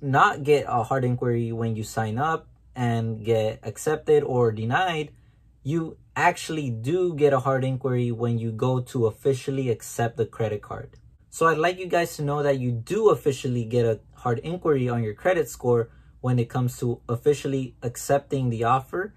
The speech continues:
and putting the Apple Card into your wallet app. So you should really consider your credit score when it comes to applying with these credit cards and officially accepting them,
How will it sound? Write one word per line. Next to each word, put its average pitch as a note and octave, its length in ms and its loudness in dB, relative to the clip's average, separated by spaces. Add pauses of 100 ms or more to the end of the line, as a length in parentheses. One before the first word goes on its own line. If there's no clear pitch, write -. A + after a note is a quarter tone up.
(360)
and A#2 600 0 (560)
putting D3 240 4
the B2 160 -2
Apple D3 280 2
Card B2+ 280 -2
into B2 280 -4
your A2+ 160 2
wallet A2+ 380 2
app. A2 340 -2 (380)
So A3+ 400 6
you C#3+ 220 -2
should E3 180 0
really A#3 240 8
consider F3 500 0
your C3+ 220 -4
credit F#3+ 420 -2
score C#3 380 2
when B2+ 140 -2
it A#2+ 80 -2
comes B2+ 240 -4
to B2 160 -2
applying C#3 560 -4
with A#2+ 160 -2
these A2 180 -12
credit C#3 280 -2
cards C#3 260 0
and B2+ 120 0
officially A#2 540 -4
accepting G#2+ 540 -4
them, F#2 180 -14